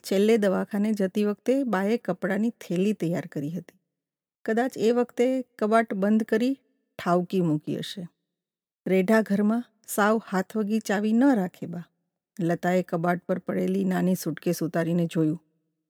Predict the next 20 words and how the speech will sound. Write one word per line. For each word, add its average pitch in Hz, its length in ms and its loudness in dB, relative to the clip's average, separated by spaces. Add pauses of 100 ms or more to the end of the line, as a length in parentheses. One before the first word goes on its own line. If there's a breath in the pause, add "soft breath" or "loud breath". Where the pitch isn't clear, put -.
(440)
તો 240 100 6
એમાં 226 380 4
માતાજીની 202 640 2
ચુંદડીઓ 202 640 2 (160)
અને 190 200 0
લાલજીના 175 520 0
વાઘા 165 360 -2
હતા. 170 300 -10 (800)
લેસ, 185 480 0 (360)
તુઈ, 190 380 4 (260)
ઝવેરા, 175 720 0
સતારા 180 580 0
અને 185 260 0
મોતીના 185 540 0
ભરતકામમાં 185 1000 0 (440)
લતાની 190 400 2
નજર 185 340 0
તારાબેનની 180 800 0
આંગળીઓનો 175 580 0
કસબ 160 360 -6